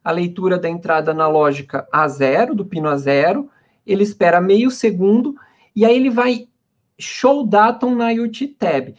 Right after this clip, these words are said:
Na verdade, pra quem é programador, pessoal, isso aqui é só um print, tá? É um print que a gente imprime bips data e o valor, e quando a gente faz isso, ele aparece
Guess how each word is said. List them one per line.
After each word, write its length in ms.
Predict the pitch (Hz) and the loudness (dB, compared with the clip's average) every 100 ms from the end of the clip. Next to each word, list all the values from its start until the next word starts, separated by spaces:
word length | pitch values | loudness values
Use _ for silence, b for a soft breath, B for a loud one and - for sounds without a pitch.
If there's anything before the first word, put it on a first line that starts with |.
| b b - | b b -8
Na 200 | 285 320 | 0 2
verdade, 580 | 269 180 170 220 214 175 | 4 2 4 2 2 0
pra 160 | 170 | -4
quem 500 | 170 220 240 254 208 | -4 -2 0 -2 -2
é 40 | 170 | -6
programador, 840 | - 156 151 147 127 165 214 220 | -8 -6 -4 -4 -4 2 4 4
pessoal, 440 | - 151 - 143 - B B - | 0 -2 2 2 0 B B -10
isso 180 | 175 | -2
aqui 140 | 233 233 | 0 2
é 60 | |
só 180 | 220 240 | 0 0
um 80 | 277 | -4
print, 640 | - 208 180 143 - - _ _ | -2 0 0 -4 -12 -20 _ _
tá? 260 | - 165 180 B B | -2 -2 -2 B B
É 80 | 202 | 0
um 120 | 233 | 0
print 480 | - 226 285 277 214 | 0 0 2 0 -2
que 100 | 208 | 0
a 60 | |
gente 280 | 202 220 240 | 2 0 0
imprime 360 | 226 - 220 208 | -2 0 0 0
bips 540 | 180 262 - 277 202 | 0 -4 -4 -6 -4
data 560 | 147 160 196 - 311 285 _ _ | -2 0 0 -2 -8 -8 _ _
e 60 | 180 | -4
o 60 | 175 | 0
valor, 480 | 185 165 165 233 | 2 2 4 4
e 100 | 214 | 2
quando 180 | 214 254 | 0 -2
a 60 | 254 | 0
gente 180 | 247 - | -2 -2
faz 300 | 208 190 190 | -2 -2 -2
isso, 220 | 220 240 | -2 0
ele 280 | 233 233 b b b | -2 -2 b b b
aparece 840 | 180 196 214 185 202 208 254 240 | -6 0 2 4 0 0 -8 -8